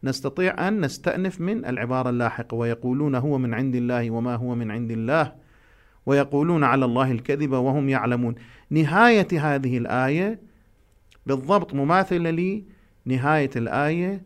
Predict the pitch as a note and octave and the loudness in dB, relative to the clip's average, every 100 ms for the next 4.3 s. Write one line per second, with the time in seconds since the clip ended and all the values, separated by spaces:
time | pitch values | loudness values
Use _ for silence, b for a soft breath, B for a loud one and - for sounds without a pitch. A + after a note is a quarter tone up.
0 | - - A#2 A2+ - C#3 D#3 D#3 D#3+ C3+ | -16 -12 -8 -6 -2 0 0 0 0 0
1 | B2+ - A#2+ - F3 F3 C3+ A#2+ - b | -2 -2 -2 0 2 2 2 -2 -8 b
2 | b b b _ - B2 A#2 - A#2+ D3 | b b b _ -4 -2 -2 -6 -4 -4
3 | D#3 C#3+ A#2+ - B2+ B2+ - A2+ G2+ G2+ | -2 -4 -4 -6 -4 -4 -6 -6 -6 -8
4 | - - _ | -16 -20 _